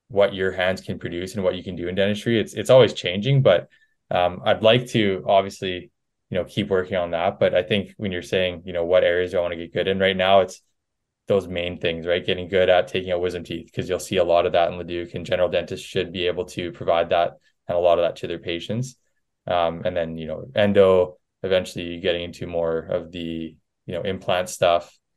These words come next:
to, just to be able to offer a wide range to patients. 'Cause in Leduc, that's the other thing, is you do see a little bit of everything.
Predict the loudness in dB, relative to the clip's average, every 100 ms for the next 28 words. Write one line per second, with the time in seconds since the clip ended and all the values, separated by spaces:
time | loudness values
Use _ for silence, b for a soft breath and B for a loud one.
0 | _ _ -6 -6 -2 2 4 4 2 2
1 | 2 0 0 0 0 0 0 -6 -10 -10
2 | -4 -2 -2 -2 -4 -4 -4 -10 _ _
3 | _ -4 -4 -2 -4 0 0 0 2 0
4 | 0 -4 -6 -6 -8 -8 -4 -2 0 0
5 | 0 0 0 -2 -12 -14